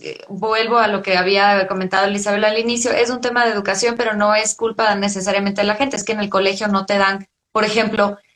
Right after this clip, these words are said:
una clase de, de finanzas donde te digan, "Oye, este, yo qué sé, tener tu dinero en, en el banco no necesariamente <laughs> es invertir,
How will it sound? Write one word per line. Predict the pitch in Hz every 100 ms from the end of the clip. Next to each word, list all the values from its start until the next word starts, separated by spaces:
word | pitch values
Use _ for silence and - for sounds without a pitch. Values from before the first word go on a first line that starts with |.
| _
una | - 220 214
clase | 214 208 202 208 214
de, | 208 185 175 160 156 -
de | 185
finanzas | 185 233 233 202 202 202 196
donde | 196 185
te | 185
digan, | 185 190 196 190
"Oye, | 190 190 196 202 -
este, | 170 170 - 170 160 156
yo | - 175
qué |
sé, | - 190
tener | 185 185
tu | 185
dinero | 185 185 185 190
en, | 180
en | 175 170
el | 170
banco | 185 190 196
no | 185
necesariamente | 175 170 - 170 165 165 165 -
<laughs> | 160
es | - -
invertir, | 202 190 - - - 240 277